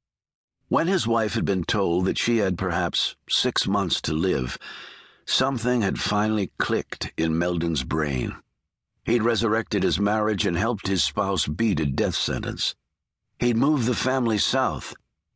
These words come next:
and for the last ten years, instead of defending criminals, he was sending them to prison. Everything about that felt right, even if his financial circumstances weren't nearly as rosy.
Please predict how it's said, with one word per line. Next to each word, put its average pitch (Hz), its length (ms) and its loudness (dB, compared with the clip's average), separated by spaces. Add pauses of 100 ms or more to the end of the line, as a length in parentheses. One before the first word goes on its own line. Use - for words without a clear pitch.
and 107 160 0
for 104 100 2
the 90 100 4
last 123 420 2
ten 120 240 0
years, 101 380 2
instead 127 400 2
of 131 160 2
defending 104 540 0
criminals, 87 680 0 (640)
he 104 100 0
was 85 240 2
sending 113 420 2
them 113 160 2
to 98 100 0
prison. - 520 -2 (1120)
Everything 143 480 2
about 104 360 2
that 98 240 0
felt 85 360 -2
right, 73 540 -2 (520)
even 120 340 2
if 117 180 0
his 87 200 2
financial 92 520 0
circumstances 78 960 0
weren't 95 300 0
nearly 87 460 0
as 62 180 -4
rosy. 90 640 0